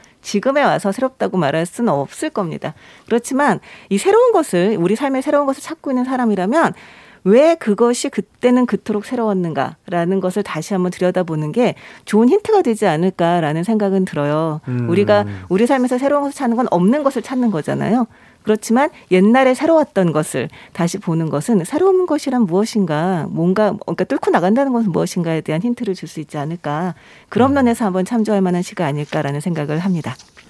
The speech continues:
Speaker 2: 네. 세상에 대해서 다시 생각을 시작해야만 하는 이 코로나 시기에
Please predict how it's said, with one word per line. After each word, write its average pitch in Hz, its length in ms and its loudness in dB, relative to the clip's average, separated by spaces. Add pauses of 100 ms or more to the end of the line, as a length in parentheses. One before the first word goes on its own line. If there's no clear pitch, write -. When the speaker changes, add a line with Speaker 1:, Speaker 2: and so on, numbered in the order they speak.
Speaker 2:
네. 104 240 -2 (640)
세상에 127 460 0
대해서 113 240 0
다시 143 400 0
생각을 151 440 0
시작해야만 135 640 -2
하는 127 300 -2
이 131 140 -6
코로나 139 400 0
시기에 127 560 -2